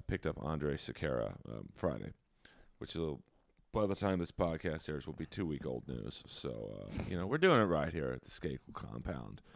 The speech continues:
I would release this podcast today, but we had a great one last night with, uh, one of the L A rock legends, D J Will, that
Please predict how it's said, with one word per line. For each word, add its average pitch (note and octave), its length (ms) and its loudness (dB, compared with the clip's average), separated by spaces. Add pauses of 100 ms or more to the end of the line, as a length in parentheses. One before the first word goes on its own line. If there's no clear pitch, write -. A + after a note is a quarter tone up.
(140)
I C#3+ 140 12
would D3+ 140 12
release D#3+ 400 8
this D#3 140 2
podcast B2+ 640 8
today, G2 480 6 (380)
but A2 100 6
we A2+ 120 6
had A#2 120 8
a A#2 60 4
great B2 240 8
one A#2 200 6
last A2+ 360 2
night G2+ 240 4
with, F#2 240 2
uh, D#2+ 640 0
one G#2+ 140 2
of G#2 60 4
the A#2+ 120 6
L B2+ 160 12
A A2+ 80 12
rock G#2 300 10
legends, G2 460 6
D G2+ 220 2
J F2 260 2
Will, D#2+ 420 2
that D2+ 80 -2